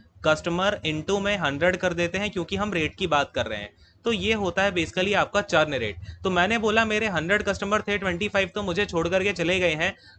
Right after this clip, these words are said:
तो मेरा चर्न रेट क्या हो जाएगा? Wait a second, देखो, तो मेरा चर्न रेट कितना हो जाएगा? तो ट्वेंटी फ़ाइव चले गए, टोटल हंड्रेड थे, हंड्रेड में से तो मेरा चर्न रेट हो गया ट्वेंटी फ़ाइव परसेंटेज। अब मुझे यहाँ पर एक देखो, तो मैंने कहा चलो चर्न रेट ट्वेंटी फ़ाइव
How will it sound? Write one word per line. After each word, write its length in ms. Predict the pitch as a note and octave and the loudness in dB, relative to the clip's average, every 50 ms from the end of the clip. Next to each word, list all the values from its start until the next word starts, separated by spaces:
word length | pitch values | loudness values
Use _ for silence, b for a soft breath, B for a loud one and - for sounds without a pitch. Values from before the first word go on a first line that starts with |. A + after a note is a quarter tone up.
| B - | B 0
तो 80 | A3 | 0
मेरा 260 | G#3+ F#3 E3+ F3+ G#3 A3 | 2 2 2 2 2 0
चर्न 280 | - - F#3 F#3+ G#3 G#3+ | 2 2 0 2 2 0
रेट 220 | G#3 A3 A3 - | 0 -2 -2 0
क्या 120 | - G#3+ G#3+ | 0 0 2
हो 160 | G#3 G#3 G3+ | 2 2 2
जाएगा? 360 | F3+ F#3+ F#3 F3+ F3+ F3+ F3 - _ _ _ _ _ - - | 2 2 2 2 2 -2 -4 -6 _ _ _ _ _ -16 -10
Wait 260 | A#2+ A#2+ B2 B2+ B2 | -6 -4 -4 -4 -4
a 80 | D3+ D#3 | -4 -4
second, 280 | - D3 D3 F3 F3 | -4 -6 -6 -4 -2
देखो, 240 | D#3+ D3 C#3 B2 - b b b b b - | -2 -2 -2 -2 -8 b b b b b -4
तो 60 | F#3+ | -2
मेरा 220 | F#3+ F#3 F#3+ G#3+ G#3+ | 0 2 4 4 2
चर्न 260 | G3+ - F#3 F#3+ G3+ G#3+ | 4 4 2 4 4 2
रेट 240 | G3+ G#3 G#3 G#3 - | 0 0 -2 -4 -4
कितना 240 | - F#3 G3 A3 | -6 -2 0 2
हो 160 | G#3+ G#3 G3+ F#3 | 2 2 2 2
जाएगा? 300 | F#3 F#3 F3+ F3 F3 E3+ | 2 2 2 2 2 0
तो 120 | F3 F3+ | -2 -4
ट्वेंटी 280 | E3+ F3+ F3 E3+ E3+ G#3 | -2 0 0 0 0 -2
फ़ाइव 220 | F3+ G#3 G3 F#3+ F3+ | 0 2 0 0 0
चले 260 | - E3+ F3+ G3+ G#3+ | 0 0 2 2 2
गए, 160 | G#3 F#3+ D3 B2 | 2 0 0 0
टोटल 340 | - D#3 D#3+ D#3 G3 F#3 F3 | 0 -2 0 0 0 0 0
हंड्रेड 420 | D#3+ D#3 D#3+ E3 G3 G3+ G3+ - | 0 -2 0 0 0 -2 -2 -2
थे, 140 | A3 G3+ F3 | -2 0 0
हंड्रेड 340 | C#3+ C3+ C3+ D3 F3 F#3 F#3 | 0 0 0 2 0 0 0
में 140 | G3 G3 F#3+ | 0 -4 -4
से 200 | F#3 G3+ F3+ C#3 - b b b b b - | -2 -2 -2 -4 -4 b b b b b -2
तो 60 | A3+ | 0
मेरा 220 | A3+ G#3+ G#3+ G#3+ G#3 | 2 4 4 4 4
चर्न 260 | - G3 F#3+ F#3+ F#3+ | 4 2 2 2 2
रेट 160 | G3 F#3+ F3 | 0 0 0
हो 100 | E3+ D3 | 0 0
गया 140 | C#3+ C3 B2+ | 2 0 0
ट्वेंटी 280 | B2 C#3+ C#3+ D3+ E3+ F3+ | 0 0 -2 0 0 0
फ़ाइव 200 | F3+ F#3+ F#3 F#3 - | 0 0 0 0 0
परसेंटेज। 540 | F#3+ E3+ E3 F#3 E3+ E3 D#3+ E3 D#3 D3 - B B B B B B | -4 -4 -2 -2 -4 -2 0 -2 -2 -4 -6 B B B B B B
अब 200 | F#3+ A3+ A#3 F#3+ | 4 4 4 4
मुझे 280 | G#3+ G3+ F3 G3 A3 A3 | 2 -4 -2 0 0 0
यहाँ 280 | G#3+ F#3+ E3+ D#3+ E3 E3 | 0 0 0 2 2 4
पर 160 | - G3+ F#3+ | 4 4 2
एक 100 | F#3+ D#3+ | 2 2
देखो, 280 | D3 D3 - C3+ G#2+ - b b b b b _ - | 0 0 0 -2 -8 -8 b b b b b _ -2
तो 60 | A#3 A3+ | -2 0
मैंने 240 | G#3 F#3 F#3 G#3+ A3+ | 2 2 2 2 2
कहा 120 | A3+ A#3 A3+ | 2 2 2
चलो 220 | A3+ A3 A3+ A#3 | 2 2 0 0
चर्न 260 | - - F3 F3 F#3+ G3+ | 2 2 2 2 4 2
रेट 180 | G3 G3+ G3+ | 0 0 0
ट्वेंटी 260 | - F3+ E3 E3+ F3+ | 0 0 2 2 0
फ़ाइव 160 | F3 G3 G3 | 2 2 0